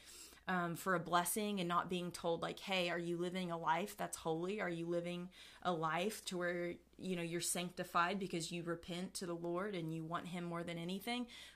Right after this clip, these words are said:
Um, if, if you're just in a church where it's all about the blessings and all about the favor and all about the finances, I would get out. Because that, that's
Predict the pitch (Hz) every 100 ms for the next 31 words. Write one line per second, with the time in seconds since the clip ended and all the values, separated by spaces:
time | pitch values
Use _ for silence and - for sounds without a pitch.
0 | - 185 180 175 - 185 185 - 190 220
1 | 240 240 214 170 - 208 202 175 165 180
2 | 185 175 170 170 160 175 180 190 180 175
3 | 170 175 170 165 - 180 175 175 175 170
4 | 170 165 170 170 - 165 180 190 185 175
5 | 170 208 202 151 160 190 123 - - -
6 | - - _ 180 196 165 165 165 - -
7 | - 175 202 - - 170 208